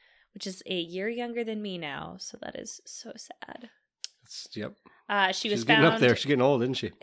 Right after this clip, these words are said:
Speaker 1: <laughs>
Speaker 2: <laughs> Just kidding.
Speaker 1: I'm getting old. Uh, she was found stabbed to death, and her body was stuffed into a refrigerator in her apartment
Speaker 2: Ooh.
Speaker 1: on December eighth, twenty fourteen,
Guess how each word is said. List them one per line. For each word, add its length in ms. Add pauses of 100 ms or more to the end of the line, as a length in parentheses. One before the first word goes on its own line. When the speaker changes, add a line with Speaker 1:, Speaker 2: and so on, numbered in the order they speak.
(280)
Speaker 1:
<laughs> 400
Speaker 2:
<laughs> 400
Just 180
kidding. 260 (420)
Speaker 1:
I'm 220
getting 300
old. 400 (480)
Uh, 280
she 140
was 120
found 260
stabbed 440
to 120
death, 380
and 160
her 140
body 320
was 200
stuffed 420
into 300
a 140
refrigerator 960 (360)
in 380
her 220
apartment 840 (200)
Speaker 2:
Ooh. 240
Speaker 1:
on 540 (100)
December 640
eighth, 320
twenty 320
fourteen, 1120